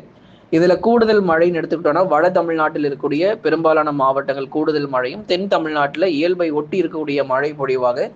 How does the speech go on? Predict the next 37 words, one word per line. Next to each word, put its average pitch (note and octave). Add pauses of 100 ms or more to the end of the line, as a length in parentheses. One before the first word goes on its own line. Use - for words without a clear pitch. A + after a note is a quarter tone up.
(360)
இந்த F#3
வருஷம் D#3
நம்ம D3 (180)
எதிர்பார்க்கிறோம். C3+ (440)
ஆஹ், C#3+
இதுல G#3
நம்ம F#3+
ஏற்கனவே F#3
விட்டு F3+
விட்டு F#3
இப்போ F#3 (460)
மழையும் D#3+
பதிவாகிட்டு E3
தான் D#3
இருக்கு. B2+
மதுரை, C3+
திண்டுக்கல், C3+
விருதுநகர், C3
சிவகங்கை, B2+
ராமநாதபுரம், B2
தூத்துக்குடி, C3
திருநெல்வேலியில B2+ (580)
பகுதியாக G3
நல்ல E3+
கனமழை, D#3
ஒவ்வொரு G3+
நாளும் F#3
ஒவ்வொரு E3
பகுதியாக D#3+
நமக்கு D3
மழை C#3
பொழிவு C3+
பொறுத்த B2+
வரைக்கும் B2+
மாலை D#3
நேரங்களுக்கு C#3
அப்புறம் D3+